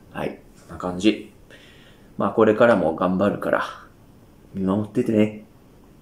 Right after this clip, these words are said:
ふう。まあ、とにかく、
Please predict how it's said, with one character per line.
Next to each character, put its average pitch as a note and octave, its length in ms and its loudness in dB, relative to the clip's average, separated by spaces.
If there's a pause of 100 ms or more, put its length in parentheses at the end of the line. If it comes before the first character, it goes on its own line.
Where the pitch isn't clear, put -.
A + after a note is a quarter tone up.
(1200)
ふ D3+ 140 4
う。 - 60 4 (540)
ま A2+ 320 0
あ、 - 40 -20
と B2+ 80 -6
に A2+ 120 -4
か G2 100 -6
く、 F#2+ 220 -2